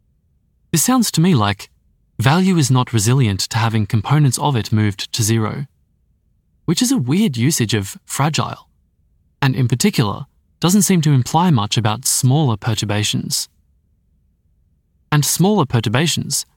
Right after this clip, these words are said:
seem like the relevant thing with A I systems trained on a bunch of data to mimic something. You could very analogously say,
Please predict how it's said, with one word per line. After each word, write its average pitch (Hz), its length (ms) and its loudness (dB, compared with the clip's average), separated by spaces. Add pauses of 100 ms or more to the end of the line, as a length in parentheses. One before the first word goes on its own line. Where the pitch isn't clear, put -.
seem 226 260 4
like 165 200 2
the 135 100 0
relevant 123 400 2
thing 180 240 2
with 98 180 -2
A 120 80 0
I 107 140 0
systems 113 440 -2
trained 127 320 2
on 107 120 2
a 95 120 -6
bunch 110 160 0
of 101 120 -4
data 113 340 0
to - 140 -2
mimic 135 340 2
something. 113 520 -6 (2000)
You 147 100 2
could 143 300 0
very 131 280 4
analogously 107 680 0
say, 107 420 0